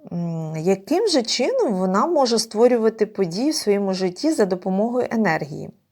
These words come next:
Їй потрібно уявляти те, що вона бажає, в деталях. Далі потрібно робити кроки у напрямку своєї мети.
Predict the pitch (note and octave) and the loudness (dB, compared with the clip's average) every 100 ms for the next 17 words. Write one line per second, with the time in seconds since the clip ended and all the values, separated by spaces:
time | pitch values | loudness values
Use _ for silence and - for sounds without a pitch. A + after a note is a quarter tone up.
0 | _ _ _ - - - - - - - | _ _ _ -20 -20 -20 -20 -20 -20 -4
1 | F3+ G#3 G3+ G3 C#4+ B3+ E3+ E3+ A3+ G#3+ | 0 2 2 2 0 2 0 0 0 0
2 | F#3+ G3+ F#3+ F#3 B3+ D4 F#4 - A3+ - | 2 2 4 4 4 2 -2 -2 -4 -4
3 | A3 G3 G3 F#3+ F3+ F3 F#3 B3 D4 E3+ | -6 -4 -4 -2 -2 -2 -2 0 -2 -2
4 | G#3+ A3+ E3 D3+ D#3 - _ _ _ _ | -2 0 0 0 -6 -14 _ _ _ _
5 | _ _ _ - - - - F3 F#3 D#3 | _ _ _ -20 -20 -18 -6 2 4 4
6 | E3+ D4+ - A3 G3+ C4 E4+ D4+ G3 G#3 | 2 -2 -4 -2 -4 -4 -2 0 0 0
7 | A3+ E4 C#4+ B3 F3+ F3 E3+ E3 - F3 | -2 -4 2 6 6 4 -4 -12 -12 -8
8 | F3 A#3+ - D4 A3 F3 - - E3+ E3+ | -4 -2 -2 -6 -6 -8 -10 -8 -4 -2
9 | E3+ G3 B3+ - D3 | -2 -4 -6 -6 -6